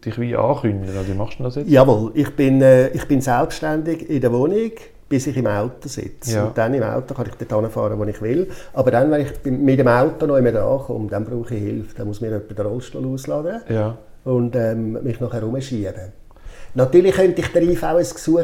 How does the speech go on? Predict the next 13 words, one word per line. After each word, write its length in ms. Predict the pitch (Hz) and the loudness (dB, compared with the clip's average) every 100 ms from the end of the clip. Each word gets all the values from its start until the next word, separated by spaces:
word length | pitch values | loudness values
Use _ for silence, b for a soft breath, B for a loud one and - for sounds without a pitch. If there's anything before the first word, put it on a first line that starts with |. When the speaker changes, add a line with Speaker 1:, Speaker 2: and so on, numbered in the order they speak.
| 165 | 0
Speaker 2:
stellen, 420 | - 165 160 131 | -6 -2 0 0
dass 200 | 135 - | -2 -4
sie 80 | 139 | 0
mir 160 | 139 135 | 0 0
ein 100 | 123 | 0
Auto 440 | 120 139 139 139 | 0 -2 -2 -8
zahlen, 360 | - 127 127 131 | -4 0 2 0
wo 100 | 127 | -2
das 160 | 127 123 | -4 0
alles 260 | 123 131 127 | 0 2 0
automatisch 840 | 127 - 110 110 107 101 104 139 | -2 0 0 4 4 4 2 0
Speaker 1:
Ja. 60 | 147 | -4
Speaker 2:
ist. 300 | 95 - | -6 -10